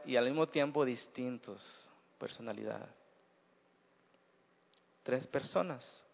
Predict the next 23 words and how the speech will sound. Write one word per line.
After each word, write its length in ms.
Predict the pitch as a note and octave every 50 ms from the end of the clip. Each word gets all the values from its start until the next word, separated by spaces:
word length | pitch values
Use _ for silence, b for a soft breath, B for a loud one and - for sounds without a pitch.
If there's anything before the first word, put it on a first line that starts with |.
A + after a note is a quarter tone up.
| - - _ _ _ _ -
es 180 | - A2+ - -
un 120 | C3 A#2+ A#2+
Dios. 360 | C#3 E3 F3 D3+ - - - _ b b b b b b b
Ya 80 | b B2+
hemos 160 | C3+ C#3+ D3
visto 160 | D3+ D#3 E3
ese 140 | D#3+ E3 D#3
tema. 360 | - F3 F#3+ G#3 G#3 F#3+ F3 - B B B B B B B B B B B B B -
¿Cómo 240 | - A3 A#3 C4 B3
se 400 | A3+ G3+ F#3+ G3 F#3+ - - F3+
explica 500 | F3 - - G3 G#3+ A3+ A3 - G#3 G3+
entonces 440 | G#3 G#3 G#3+ G#3+ G#3 G#3+ G3+ F#3
esta 240 | G#3 G3 G3+ - G#3
igualdad 440 | G3+ F#3 F#3 F3 F3 F3 F#3 F#3 F#3
y 60 | F#3+
esta 200 | F#3+ F#3 F#3 G3
diferencia 720 | F3+ E3+ F3 D#3+ D#3 - D3+ D3+ D#3+ E3+ D#3+ - D#3+ D3+ D3
entre 380 | D3+ C#3+ C#3+ C3+ C3 C3 C3 - -
un 300 | C#3 D3+ D#3+ E3 D3+ - -
varón 500 | C#3+ C3+ B2+ C#3 D3+ D3+ D3+ D#3+ D#3 - -
y 100 | C3+ C3
una 320 | C3 C3+ C#3 C3+ C3+ C#3
hembra? 400 | D3+ D#3+ E3+ D3 B2+ A2 A2 G#2